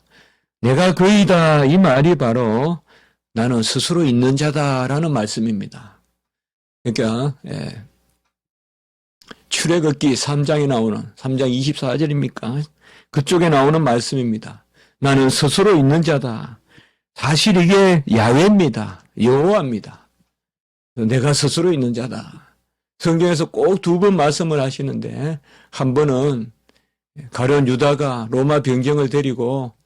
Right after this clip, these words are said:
와, 이제 예수님을 잡으러 왔을 때 "내니라."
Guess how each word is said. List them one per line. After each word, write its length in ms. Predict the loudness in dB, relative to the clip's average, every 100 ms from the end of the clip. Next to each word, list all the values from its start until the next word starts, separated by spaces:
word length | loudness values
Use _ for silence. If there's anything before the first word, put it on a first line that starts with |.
| _ _ _ _ -16 -14 -8
와, 180 | -6 -8 _ _ _ -8
이제 320 | -2 0 2
예수님을 540 | 2 0 0 -2 -2 -2
잡으러 340 | -2 -2 0
왔을 300 | -2 -2 -8
때 320 | -8 -10 -12 -18 _ _ _ _ -4
"내니라." 960 | 0 2 2 2 0 -4 -8 -12 -18